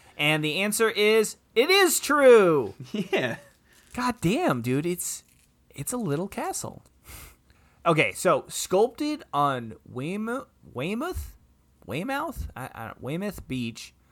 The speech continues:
Speaker 1: in the English county of
Speaker 2: <laughs>
Speaker 1: Dorset.
Speaker 2: Was it a woolly Weymouth?
Speaker 1: It was a woolly Weymouth. In two thousand eight, the studio-sized sandcastle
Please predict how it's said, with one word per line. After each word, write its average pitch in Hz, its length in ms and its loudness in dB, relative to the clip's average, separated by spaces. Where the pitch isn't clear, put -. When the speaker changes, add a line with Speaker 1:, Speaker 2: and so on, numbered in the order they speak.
Speaker 1:
in 139 480 -4
the 117 180 -8
English 196 480 -6
county 175 500 -6
of 139 120 0
Speaker 2:
<laughs> 226 100 6
Speaker 1:
Dorset. 123 340 -4
Speaker 2:
Was 165 220 8
it 170 120 8
a 147 100 8
woolly 151 540 6
Weymouth? 185 640 2
Speaker 1:
It 170 180 4
was 151 140 2
a 143 80 4
woolly 202 520 8
Weymouth. 156 720 4
In 185 180 -4
two - 160 -12
thousand 254 220 -8
eight, 254 160 -8
the 196 80 -2
studio-sized 226 1160 4
sandcastle 127 680 -4